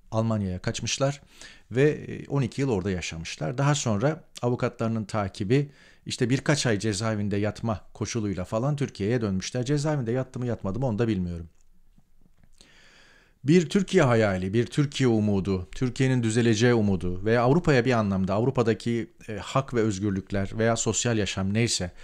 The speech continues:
buna yaklaşacağı umudu var mıydı bilmiyorum ama kendisine sürgün denmesine karşı çıkarmış. Bu hoşuma gitti. Çünkü, e, ben de o gruba giriyorum. E, sürgün değilim, kaçak değilim.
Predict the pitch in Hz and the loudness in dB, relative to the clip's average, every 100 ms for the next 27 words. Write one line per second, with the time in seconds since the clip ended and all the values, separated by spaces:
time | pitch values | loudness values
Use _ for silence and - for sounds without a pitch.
0 | - - 139 143 127 135 135 120 143 120 | -16 -2 2 2 2 0 0 2 2 2
1 | 104 110 120 113 104 120 120 107 90 123 | 0 0 0 0 0 -2 -2 -2 0 0
2 | 127 - 127 131 156 170 - - - - | 0 0 -2 0 0 0 -2 -14 -18 -10
3 | - - 135 175 127 - 113 107 107 107 | 0 2 4 4 2 -4 -4 -2 -2 -2
4 | 131 143 - - 113 117 110 - - 87 | -2 -2 -2 -10 -8 -4 -4 -6 -10 -10
5 | - - - - - - 139 101 - 104 | -12 -12 -12 -14 -16 -2 0 0 0 -6
6 | 73 - - 143 - - - - 131 - | -6 -10 -6 -6 -8 -20 -20 -4 -2 2
7 | 151 - 117 117 127 117 113 98 90 85 | 0 2 0 2 2 2 0 0 -2 -4
8 | 82 87 104 160 - - - - 107 - | -8 -8 -6 -6 -10 -20 -16 -6 -4 -2
9 | 120 117 120 110 95 87 98 123 160 147 | -2 0 0 0 0 -2 -4 -4 -4 -6
10 | - 104 90 131 | -4 -4 -4 -8